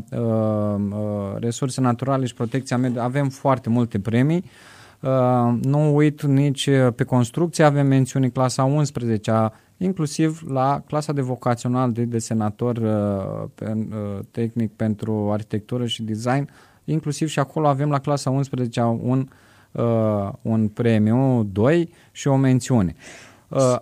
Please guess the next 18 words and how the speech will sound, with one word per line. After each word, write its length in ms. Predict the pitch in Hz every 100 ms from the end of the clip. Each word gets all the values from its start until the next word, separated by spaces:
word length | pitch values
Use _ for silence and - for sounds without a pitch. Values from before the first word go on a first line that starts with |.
| -
absolut 540 | 165 190 - 175 165
toate 240 | 165 156 151
specializările 760 | - 135 127 117 120 123 113
noastre, 640 | 110 135 131 - 127 123 117 _ _ -
uh, 80 | 123 117 117 113 110 104
um, 200 | 104 117 110 107 110 104 110
um, 480 | 110 101 95 - - _ - _ _ 127 123 131 127 123 135 127 - -
sunt, 580 | - - 143 143 135
uh, 80 | 139 127 120
acoperim 540 | 110 110 - 143 151 160
o 120 | 139 -
paletă 380 | - 127 139 139
largă 600 | 123 110 113 117 156 185 - - - -
și 160 | - 165
avem 220 | 156 185
profesori 540 | 170 147 151 147 156
care 380 | 135 143 135 131
susțin 760 | 127 - 127 - - 139 117